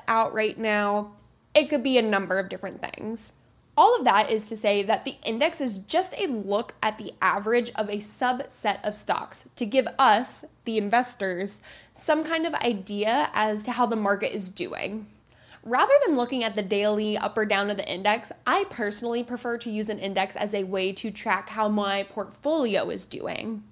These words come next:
If I go back to the Wall Street Journal and actually click on the S and P five hundred, it will bring me to this fun little page, and it shows me how the index has done over a period of time, which is much more helpful than a minute-by-minute tracking of the market,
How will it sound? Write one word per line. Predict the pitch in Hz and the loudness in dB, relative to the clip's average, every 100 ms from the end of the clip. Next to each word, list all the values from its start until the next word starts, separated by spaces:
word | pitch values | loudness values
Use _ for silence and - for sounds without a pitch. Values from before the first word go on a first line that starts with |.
| _ _ _ - - - | _ _ _ -20 -20 -10
If | 233 302 | 0 2
I | |
go | 427 466 | 4 4
back | 302 294 | 4 2
to | 294 | -2
the | 240 | -2
Wall | 214 208 | 2 2
Street | 214 285 311 | 2 -4 -6
Journal | - - - - 247 - - - - | -8 -10 -8 -6 -6 -10 -20 -12 -2
and | 220 214 | 0 0
actually | 208 208 226 214 | -2 -4 -6 -8
click | 214 - - 381 392 - | -10 -14 -2 -2 -2 -4
on | 233 | -2
the | 226 - | -2 -2
S | 208 233 | -2 -2
and | 240 | -6
P | 240 233 | -6 -6
five | 262 269 | -2 -4
hundred, | 262 202 185 - 196 233 - - - | -4 -8 -8 -6 -6 -6 -14 -20 -4
it | - 320 | -2 0
will | 349 359 | -2 -2
bring | 214 226 233 | 0 0 0
me | 285 269 | -2 -4
to | - 233 220 226 | -4 -4 -4 -6
this | 202 254 | -4 -4
fun | - 214 208 | -2 -2 0
little | 214 202 | 0 -2
page, | 208 110 208 - - - - - - | -4 -4 -6 -10 -16 -20 -20 -10 0
and | 220 220 214 | 2 4 2
it | 233 214 | 0 0
shows | - 220 226 | 2 4 4
me | 247 | 2
how | 247 214 | 2 0
the | 208 - | 0 -2
index | 202 202 208 | 0 0 0
has | 226 | -4
done | 202 196 202 - | 0 0 0 0
over | 208 196 202 | 0 0 0
a | 208 | -2
period | 208 214 196 185 190 | -2 -2 0 0 0
of | 294 | -2
time, | - 453 339 214 208 - | -2 0 0 -2 -10 -6
which | 247 | -4
is | - 220 | -2 -4
much | 226 233 254 277 277 | -2 2 2 2 0
more | 240 226 220 | -4 -2 -2
helpful | 202 180 214 214 | -2 -4 2 2
than | 202 202 196 | 4 2 2
a | - 214 | 0 0
minute-by-minute | 208 202 202 196 196 196 190 185 - | 0 2 2 2 2 2 0 -4 -2
tracking | 196 190 202 196 | -2 0 -2 -4
of | 190 | -4
the | |
market, | 160 139 - 92 | -4 -4 -2 -4